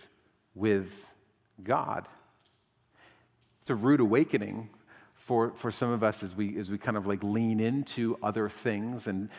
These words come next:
lean into the teams that we choose when God's like, "You need to be on Team Jesus first and foremost." Peter says, "Do not conform to the evil desires you had when you," and, and this is where it starts to get a little frustrating for me. He says, "When you lived in ignorance."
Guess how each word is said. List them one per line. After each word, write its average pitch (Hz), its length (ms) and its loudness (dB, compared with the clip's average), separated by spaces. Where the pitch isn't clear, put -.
lean 113 240 2
into 113 240 0
the 104 80 -2
teams 113 440 -4
that 101 140 -4
we 98 140 -8
choose - 800 -8
when 107 160 0
God's 107 260 2
like, 101 160 -4
"You 117 80 -2
need 120 120 2
to 104 60 -4
be 104 120 0
on 98 80 -4
Team 101 220 -4
Jesus 147 360 -8
first - 260 -8
and 92 100 -8
foremost." 107 500 -6
Peter 131 200 2
says, 110 180 -2
"Do 127 140 0
not 156 180 4
conform 127 460 -4
to 113 40 -2
the 110 100 0
evil 110 260 -2
desires 101 440 0
you 110 100 -6
had 92 280 -2
when 95 160 -2
you," 98 240 -2
and, 113 220 -2
and 131 100 2
this 147 140 0
is 196 80 -4
where 127 180 4
it - 140 -2
starts - 240 -6
to 92 140 -10
get 107 120 -4
a - 20 -8
little 87 180 -6
frustrating - 460 -6
for - 140 -12
me. 90 180 -10
He 120 80 -4
says, 107 220 -4
"When 120 120 2
you 120 120 0
lived 107 260 0
in 98 100 -2
ignorance." 95 680 -8